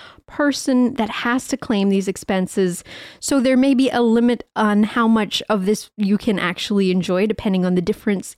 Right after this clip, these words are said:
in income in your household. And of course, if you're single or a single parent, then it'll be, of course, based on your,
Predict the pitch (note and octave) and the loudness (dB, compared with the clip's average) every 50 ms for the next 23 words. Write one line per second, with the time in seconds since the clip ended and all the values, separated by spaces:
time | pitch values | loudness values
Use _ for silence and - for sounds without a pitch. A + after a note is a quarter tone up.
0 | _ - G3 F#3+ F#3+ F#3 F#3 F#3 - - - - - - - _ _ _ _ - | _ -4 -2 -2 0 0 -2 -2 -6 -10 -18 -20 -20 -20 -20 _ _ _ _ 0
1 | B3+ C4+ C4 C4 C#4+ A#3 G3+ G#3 A3+ - - A3 G3+ G3 G3 - - - A3 A3 | 2 2 2 2 2 2 2 2 0 2 2 2 2 2 0 0 0 0 0 0
2 | - - - F#3+ F#3 G3 G#3+ - - - - - - _ - B3+ C4 C4 B3+ - | 0 0 0 2 2 2 0 -2 -6 -14 -20 -20 -14 _ 0 0 0 0 0 -2
3 | - C#4+ D4 C4+ - - - - B3 A#3 - - - B3 A#3 A3+ A3 A3+ A3+ - | 0 0 0 0 -2 -6 -6 -4 -4 -4 -4 -4 -2 0 2 4 2 2 0 0
4 | - B3 A#3+ B3 C4+ D4 D4 D4 - _ - - - - G3 F#3+ F#3+ F#3+ G3 - | 0 0 2 2 2 2 0 -2 -4 _ -16 -6 -2 0 2 2 2 2 0 0
5 | - A3 G3 G3+ F#3 - - B3 C4 C#4 C4+ C4 - - - - - - - _ | 0 0 0 0 -2 0 0 2 2 2 2 0 -4 -12 -18 -20 -20 -20 -18 _
6 | - G3 F3+ G#3+ G#3+ G3+ G3 G3 G3 G3 F#3+ - - - - - A#2 - - A3+ | -6 -2 0 2 2 2 2 4 4 2 2 0 -4 -8 -10 -10 -8 -4 0 2
7 | A3 G#3+ G3+ F3+ F#3 G#3+ G#3 F3+ - - - - F#3+ F#3 - - - - F3+ F3 | 2 2 2 2 2 2 2 0 -2 -4 -2 0 0 0 -2 -4 -4 -4 -4 -4
8 | - - F#3 F#3 F#3 F3+ F3 E3+ F3 F3+ E3+ E3+ E3 E3 F3 D#3+ | -2 -2 -2 0 0 2 2 2 4 4 4 2 2 2 0 -2